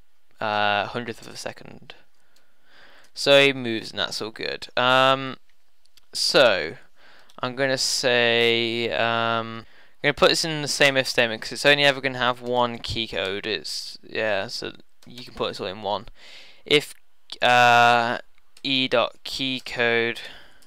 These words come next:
is equal to space, then I want this to change it to, um, I'm gonna do else if E dot key code is equal to space,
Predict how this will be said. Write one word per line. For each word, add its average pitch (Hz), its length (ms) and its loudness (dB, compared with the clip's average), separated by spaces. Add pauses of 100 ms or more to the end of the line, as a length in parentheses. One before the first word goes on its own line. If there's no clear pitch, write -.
(280)
is - 160 -12
equal 123 280 -8
to 113 640 -6 (1000)
space, - 1200 -4 (800)
then 107 640 -2 (580)
I 131 40 -4
want 107 560 -2
this 135 320 -2
to - 180 -8
change 120 640 -2
it - 200 -4
to, 110 520 -4
um, 107 640 -4 (1200)
I'm - 60 -18 (300)
gonna 123 160 -8
do 107 60 0
else 117 300 0
if - 480 -8
E 117 160 -12
dot 110 200 -6 (160)
key - 260 -12
code 107 520 -8 (880)
is - 100 -14
equal - 220 -16
to - 220 -16
space, - 680 -8